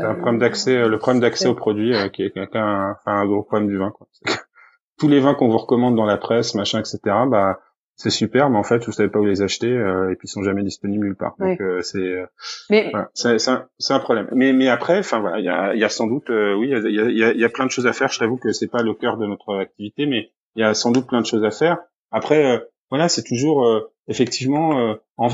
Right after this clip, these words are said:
Speaker 1: on a la chance, euh, dans des pays comme la France ou l'Italie ou l'Espagne d'avoir du vin un peu partout.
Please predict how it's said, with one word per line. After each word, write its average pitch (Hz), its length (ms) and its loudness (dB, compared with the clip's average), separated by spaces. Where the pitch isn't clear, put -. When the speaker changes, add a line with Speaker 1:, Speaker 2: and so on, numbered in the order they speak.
Speaker 1:
on 120 120 2
a 120 80 0
la 120 120 2
chance, 143 400 0
euh, 107 360 2
dans 107 160 -2
des 107 100 0
pays 120 300 -2
comme 107 400 0
la 104 100 2
France 120 440 -2
ou 113 60 -6
l'Italie 110 480 0
ou 110 60 2
l'Espagne 117 460 0
d'avoir 101 280 4
du 104 120 0
vin 107 140 0
un 98 40 0
peu 101 120 0
partout. 156 500 0